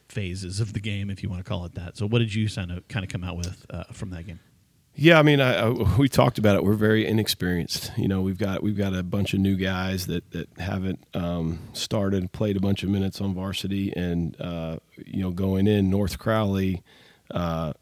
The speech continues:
Speaker 2: is very experienced. You know, their, their starting five was the same exact starting five that we played against in the regional semifinals. So,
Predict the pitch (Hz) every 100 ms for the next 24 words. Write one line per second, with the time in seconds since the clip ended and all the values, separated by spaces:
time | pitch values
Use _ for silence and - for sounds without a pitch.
0 | _ _ _ - 117 101 90 90 80 -
1 | - 73 73 - - 87 87 87 92 -
2 | 90 - 107 101 95 90 104 98 95 92
3 | - 98 92 82 - 90 - 95 95 87
4 | 92 80 - 92 87 90 90 90 87 80
5 | 85 87 - 92 85 87 82 - 85 87
6 | 82 80 82 - 90 85 - 76 69 -
7 | - - 82 85